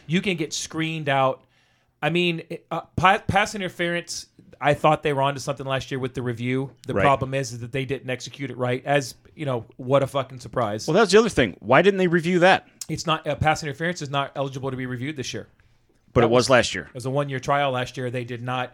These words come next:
Speaker 1: they did not extend the rule
Speaker 2: Of
Speaker 1: this year.
Speaker 2: course they didn't.
Speaker 1: Well, dude, it was such a joke the first nine games. I think the first nine games last year, they had, like, sixty-five or sixty-eight pass interferences that were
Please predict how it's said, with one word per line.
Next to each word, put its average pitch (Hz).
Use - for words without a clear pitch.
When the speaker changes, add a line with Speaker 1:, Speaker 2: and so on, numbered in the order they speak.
Speaker 1:
they 131
did 123
not 127
extend 120
the 113
rule 120
Speaker 2:
Of 95
Speaker 1:
this 107
year. 98
Speaker 2:
course 82
they 80
didn't. 73
Speaker 1:
Well, 226
dude, 226
it 180
was 170
such 185
a 156
joke 180
the 160
first 160
nine 143
games. 151
I 151
think 208
the 185
first 190
nine 170
games 175
last 180
year, 196
they 190
had, 180
like, 147
sixty-five 170
or 131
sixty-eight 160
pass 143
interferences 151
that 151
were 127